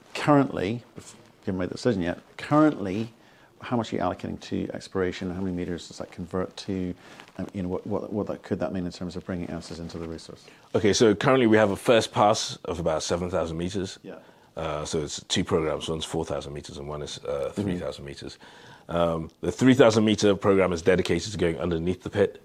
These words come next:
Speaker 2: and
Speaker 1: Yeah.
Speaker 2: extending the, um, underground. We've only drilled down to about two hundred and eighty meters.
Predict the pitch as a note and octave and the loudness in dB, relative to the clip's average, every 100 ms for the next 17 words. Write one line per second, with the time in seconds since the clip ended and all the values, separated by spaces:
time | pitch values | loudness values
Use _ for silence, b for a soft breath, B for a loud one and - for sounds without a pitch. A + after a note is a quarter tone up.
0 | - E2 G#2+ G2 F2 E2+ E2+ D#2+ D#2 D#2 | -8 -2 2 4 4 0 -2 -4 -4 -4
1 | D#2 - D#2+ D#2 D2 D2 - F2+ F#2 F2+ | -6 -10 -8 -6 -8 -10 -8 -4 0 2
2 | F#2+ G#2+ - B B B B - E2+ F#2+ | 2 2 -6 B B B B -6 0 2
3 | F2+ E2+ F#2 F#2 F2+ - F2 E2+ E2 D#2 | 2 0 0 0 -2 -4 -4 -4 -4 -4
4 | D#2 F#2+ F2 E2 D#2+ - E2+ E2+ E2 E2+ | -4 -4 -4 -4 -6 -6 -6 -6 -6 -8